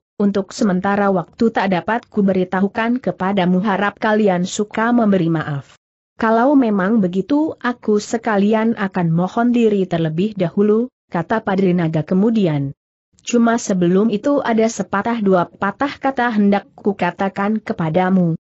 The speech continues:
Selat ini merupakan suatu daerah rimba belantara yang jarang sekali disinggahi manusia, banyak tumbuhan mujizat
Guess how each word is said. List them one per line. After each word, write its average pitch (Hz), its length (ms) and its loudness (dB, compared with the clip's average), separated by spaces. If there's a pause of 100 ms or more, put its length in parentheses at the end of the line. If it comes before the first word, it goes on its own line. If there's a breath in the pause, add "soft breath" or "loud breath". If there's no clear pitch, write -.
Selat 165 400 -2
ini 226 240 2
merupakan 220 720 0
suatu 220 480 -2
daerah 196 480 0
rimba 220 400 0
belantara 185 640 0
yang 175 320 0
jarang 214 480 0
sekali 208 560 0
disinggahi 208 640 2
manusia, 190 640 0 (240)
banyak 214 560 2
tumbuhan 226 480 2
mujizat 202 560 2